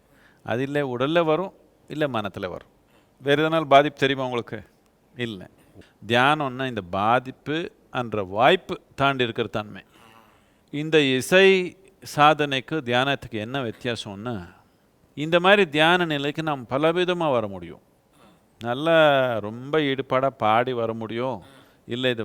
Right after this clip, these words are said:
வாசிச்சு வர முடியும், ஒரு நிருத்தியத்துல ஈடுபட்டு வர முடியும். ஒண்ணும் இல்லை, இங்க சும்மா உத்-, உட்கார்ந்து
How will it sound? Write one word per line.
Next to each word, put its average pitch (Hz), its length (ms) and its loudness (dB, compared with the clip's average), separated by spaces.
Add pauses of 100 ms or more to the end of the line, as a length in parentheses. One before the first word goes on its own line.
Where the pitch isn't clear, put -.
வாசிச்சு 120 420 -6
வர 123 180 -2
முடியும், 127 360 -6 (420)
ஒரு 127 120 -2 (240)
நிருத்தியத்துல 135 480 -6 (440)
ஈடுபட்டு 131 420 -4 (420)
வர 131 200 2
முடியும். 147 320 -4 (540)
ஒண்ணும் 180 240 0
இல்லை, 196 180 2
இங்க 170 120 0 (120)
சும்மா 175 260 -2 (120)
உத்-, - 360 -8 (160)
உட்கார்ந்து 170 460 2